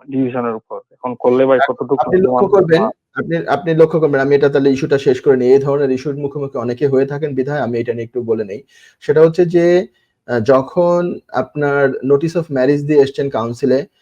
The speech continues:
Speaker 2: তার কিছুদিন পরে দু তিন, দু থেকে তিন সপ্তাহের ভিতরে ইমেইল পেয়েছেন যে হোম অফিস ডিসাইড করেছে যে এটা ইনভেস্টিগেশন করবে।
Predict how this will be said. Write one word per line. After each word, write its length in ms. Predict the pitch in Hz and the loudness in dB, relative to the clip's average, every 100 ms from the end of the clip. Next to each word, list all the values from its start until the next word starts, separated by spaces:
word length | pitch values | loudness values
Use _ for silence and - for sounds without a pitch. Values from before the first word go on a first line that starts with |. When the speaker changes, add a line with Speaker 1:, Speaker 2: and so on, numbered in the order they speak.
| _ - | _ -2
Speaker 2:
তার 180 | 127 127 | -2 -2
কিছুদিন 420 | 147 175 180 175 | -4 0 0 2
পরে 240 | 151 151 | 2 2
দু 140 | 165 160 | 2 -2
তিন, 180 | 160 147 151 | -2 -4 -6
দু 140 | 143 156 | -2 -2
থেকে 200 | 160 151 | -2 -4
তিন 160 | 156 | -4
সপ্তাহের 400 | 156 143 - 143 | -6 -6 -2 -2
ভিতরে 340 | 139 139 139 139 | 0 0 2 2
ইমেইল 320 | 156 160 135 | 2 0 -2
পেয়েছেন 380 | 127 120 117 170 147 | 0 -2 0 -6 0
যে 80 | 120 | 0
হোম 180 | 123 | 2
অফিস 300 | 131 139 131 127 | -2 -2 -6 -6
ডিসাইড 280 | 117 131 131 | 0 0 0
করেছে 420 | 135 139 160 165 | 0 0 -2 -4
যে 120 | 117 | -2
এটা 240 | 107 151 - _ _ _ - | 0 -2 -4 _ _ _ -8
ইনভেস্টিগেশন 760 | 156 147 147 - 127 147 147 131 | -6 -2 -4 -2 -2 -2 -4 -4
করবে। 340 | 95 85 - | -4 -4 -12